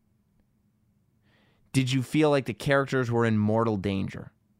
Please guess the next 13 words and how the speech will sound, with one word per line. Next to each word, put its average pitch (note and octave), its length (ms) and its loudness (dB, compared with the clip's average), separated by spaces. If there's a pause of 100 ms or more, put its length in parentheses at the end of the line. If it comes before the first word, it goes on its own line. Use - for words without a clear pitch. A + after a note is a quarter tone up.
(520)
I, D#3+ 320 6
at C#3 180 -2
no C3 340 2
point, B2+ 480 -4
felt B2+ 320 0
like A2+ 240 -2
the G#2+ 100 -8
spirits D#3 540 -2
that C3 160 -4
were A#2+ 100 -6
chasing B2+ 440 -2
the A2+ 40 -2
characters F#3 840 -4